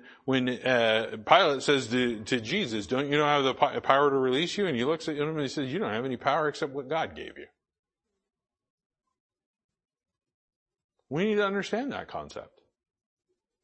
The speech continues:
We also need to understand the concept that God is greater than us.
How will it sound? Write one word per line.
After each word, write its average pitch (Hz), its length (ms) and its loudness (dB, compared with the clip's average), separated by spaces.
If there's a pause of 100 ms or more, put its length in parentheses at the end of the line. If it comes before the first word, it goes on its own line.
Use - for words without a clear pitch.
(480)
We 151 120 2
also 208 240 2
need 175 140 0
to 175 80 0
understand 160 400 -2
the 139 60 -4
concept 160 460 0
that 147 100 0
God 147 260 2
is 135 80 -6
greater 156 280 -2
than 156 140 -8
us. - 380 -10